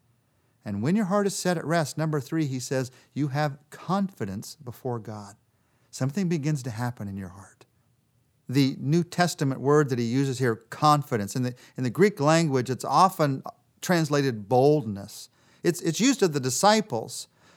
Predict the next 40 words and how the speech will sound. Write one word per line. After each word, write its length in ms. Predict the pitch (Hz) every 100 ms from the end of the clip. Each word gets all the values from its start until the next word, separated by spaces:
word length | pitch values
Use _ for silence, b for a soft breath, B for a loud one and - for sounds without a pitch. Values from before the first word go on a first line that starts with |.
| b
uh, 180 | 135 131
the 140 | 127 131
day 340 | 104 - 180
they 120 | 175
started 360 | - 180 175 143
the 60 |
church 400 | 131 - 190 123
after 220 | 139 139 135
the 80 |
day 160 | 120 139
of 100 | 131
Pentecost. 800 | - 156 151 - 104 101 - - b b
They 100 | 139
saw 300 | 127 190 185
the 100 | 156
boldness, 840 | 127 101 135 170 185 143 120 104
the 100 | -
book 220 | 110 127 127
of 100 | 117
Acts 240 | 113 -
says, 220 | 135 120
of, 120 | 117 -
of, 180 | 120 - b b b
of 160 | 120
Peter 380 | - 185 151 131
and 160 | 120 120
of 120 | 107
John 400 | 110 139 139 131
as 80 | 107
they 80 | 123
went 200 | 127 135
out 200 | 131 123
to 60 |
tell 260 | - 147 135
the 100 | 113
good 260 | 101 143
news 240 | 123 127 117
of 80 | 101
Jesus 320 | 117 110 107
Christ. 520 | - 127 107 110 -